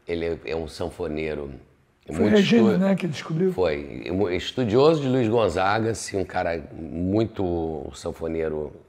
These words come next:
Speaker 1: e compositor fantástico. E ele tocou no aniversário da Claudia Kopke, que era figurinista do filme, que a Regina arrumou o Targino pra tocar, e ele tocou Esperando na Janela e todo mundo enlouqueceu.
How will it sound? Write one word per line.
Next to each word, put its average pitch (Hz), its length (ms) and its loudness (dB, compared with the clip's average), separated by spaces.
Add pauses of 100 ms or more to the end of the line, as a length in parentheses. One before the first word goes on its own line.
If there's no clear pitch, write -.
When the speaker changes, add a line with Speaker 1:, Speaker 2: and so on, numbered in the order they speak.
(100)
Speaker 1:
e 71 320 -8
compositor 69 840 -8 (540)
fantástico. 95 840 -2 (1040)
E 101 180 2
ele 120 160 2
tocou 147 580 4
no 135 80 4
aniversário 123 920 2
da 127 320 2
Claudia 117 680 0
Kopke, 107 540 -2
que 120 120 -8
era 101 380 -4 (240)
figurinista 95 840 -2
do 87 120 -6
filme, 104 540 -6 (460)
que - 80 -8
a 87 40 -4
Regina 90 680 -2 (140)
arrumou 78 880 -8
o 71 100 -14
Targino 73 320 -12
pra 73 100 -12
tocar, 98 400 -10
e 110 100 -4
ele 113 120 -6
tocou 113 340 -8
Esperando 92 360 -4
na 101 120 -4
Janela 101 360 -4
e - 20 -6
todo 104 240 -6
mundo 104 220 -4
enlouqueceu. 107 640 -4